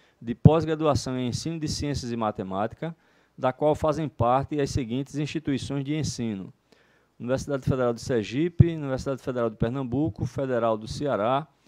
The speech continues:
Federal Rural de Pernambuco, Universidade Estadual da Paraíba, Universidade Federal de Santa Cruz, na Bahia, Instituto Federal de Sergipe, universidade Estadual do Sudoeste da Bahia, Instituto Federal de Educação, Ciência e Tecnologia do Ceará,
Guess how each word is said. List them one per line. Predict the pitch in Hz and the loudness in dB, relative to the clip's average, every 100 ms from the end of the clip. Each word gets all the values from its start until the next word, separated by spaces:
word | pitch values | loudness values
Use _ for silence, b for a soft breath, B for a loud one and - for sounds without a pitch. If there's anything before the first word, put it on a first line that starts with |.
| b b | b b
Federal | - 131 131 151 151 | -6 -4 0 2 2
Rural | 139 135 117 | 4 4 2
de | 110 | 2
Pernambuco, | 120 156 123 120 147 - 165 - _ _ b b _ _ - | 0 0 -2 -2 -2 -4 -10 -12 _ _ b b _ _ -10
Universidade | 123 139 143 147 131 | -4 -2 -2 -2 -4
Estadual | 143 127 117 | -2 0 0
da | 110 | 0
Paraíba, | 147 151 120 135 135 | 0 0 0 0 -2
Universidade | 139 143 - 139 | 0 -2 -2 -6
Federal | 120 131 120 | -4 -2 0
de | 113 | 0
Santa | - 160 156 | -4 -2 -4
Cruz, | - 131 120 | -2 -2 -2
na | 113 | 0
Bahia, | 110 95 113 147 170 _ _ _ _ _ _ _ _ b b b b | 0 0 -2 -2 -4 _ _ _ _ _ _ _ _ b b b b
Instituto | 123 - 151 190 180 | -8 -4 -2 0 0
Federal | 165 151 123 143 160 160 156 | 0 0 2 4 4 2 0
de | 131 | -4
Sergipe, | - 113 98 139 165 - 175 160 - _ | -2 -2 -2 -2 -2 2 0 0 -16 _
universidade | 120 127 143 127 151 147 | -8 -4 -2 -2 -4 -4
Estadual | 156 139 123 | -4 0 0
do | 120 | -2
Sudoeste | - 170 147 135 - | -6 -4 0 0 0
da | 113 | -2
Bahia, | 104 95 120 143 156 | 0 0 0 -2 -4
Instituto | 139 123 139 175 175 | -8 -8 -6 -4 -2
Federal | 165 143 139 | -2 0 0
de | 131 | 0
Educação, | 123 - 107 143 143 | -2 -4 -4 -6 -8
Ciência | - 143 151 143 | -6 -6 -4 -6
e | |
Tecnologia | - 143 143 131 110 110 | -4 -4 -4 -4 -4 -4
do | 98 | -6
Ceará, | - 135 101 113 | -6 -4 -2 -2